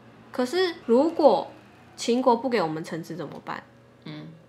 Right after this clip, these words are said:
Speaker 1: 这是很有可能的事情吧，就是以秦国他们一直以来的作风的话，是很有可能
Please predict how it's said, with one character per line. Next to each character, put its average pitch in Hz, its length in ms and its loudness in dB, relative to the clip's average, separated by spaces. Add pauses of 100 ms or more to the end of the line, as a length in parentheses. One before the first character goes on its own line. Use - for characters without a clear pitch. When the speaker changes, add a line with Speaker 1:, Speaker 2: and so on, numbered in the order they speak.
(160)
Speaker 1:
这 269 140 0
是 302 220 2
很 190 260 -4
有 196 140 2
可 202 180 -4
能 151 140 -6
的 160 100 -4
事 185 160 -4
情 170 220 -6
吧， 156 160 -4
就 196 80 -2
是 226 120 0
以 185 140 -4
秦 180 340 -4
国 190 220 2
他 214 140 0
们 202 260 -2
一 202 80 -2
直 180 140 -6
以 160 100 -6
来 151 160 -6
的 165 200 -8
作 190 300 -4
风 175 200 -6
的 160 100 -4
话， 185 220 -2
是 226 160 -2
很 208 160 -4
有 170 100 -4
可 180 180 -4
能 143 220 -10